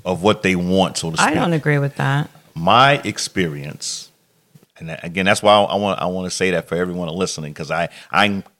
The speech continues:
Speaker 1: sure from Wanda to maybe other men, they might disagree with what I'm saying, so I,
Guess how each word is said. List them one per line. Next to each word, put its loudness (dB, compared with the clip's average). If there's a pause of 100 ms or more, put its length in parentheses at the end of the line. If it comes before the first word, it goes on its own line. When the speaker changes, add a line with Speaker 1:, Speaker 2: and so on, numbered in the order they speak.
Speaker 1:
sure 2 (560)
from -4
Wanda 4
to 2
maybe 2
other 4
men, 0
they 0
might 0
disagree -4
with -4
what -4
I'm -6
saying, -2
so -4
I, -4